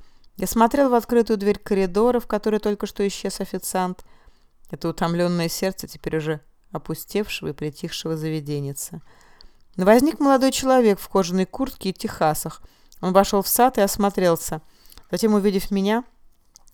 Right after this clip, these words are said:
направился к моему столу. Только минутой позже я сообразил, что это Геленин техник.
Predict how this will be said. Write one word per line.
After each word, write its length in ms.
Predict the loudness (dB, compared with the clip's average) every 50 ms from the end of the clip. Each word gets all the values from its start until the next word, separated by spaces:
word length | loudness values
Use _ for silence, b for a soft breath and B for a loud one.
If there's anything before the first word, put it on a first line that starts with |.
| -12 -4
направился 480 | -2 0 2 4 6 6 6 4 2 -2
к 80 | -4 -4
моему 240 | -4 -2 -2 -4
столу. 520 | -4 -6 -2 0 2 2 2 2 0 -2 -4 b b b b b b b b b -20 _ _ _ _ -14 -6
Только 280 | -4 -4 -2 2 4
минутой 360 | 4 6 6 6 4 4 2 -2
позже 380 | 0 2 2 2 2 0 0
я 100 | 0 0
сообразил, 600 | 0 0 0 0 2 4 4 4 4 4 2 0
что 180 | -2 -2 -4 -6
это 160 | -6 -6 -8
Геленин 460 | -6 -4 -2 0 0 0 -2 -2 -4
техник. 520 | -4 -4 -4 -4 -4 -4 -8 -12 -12 -14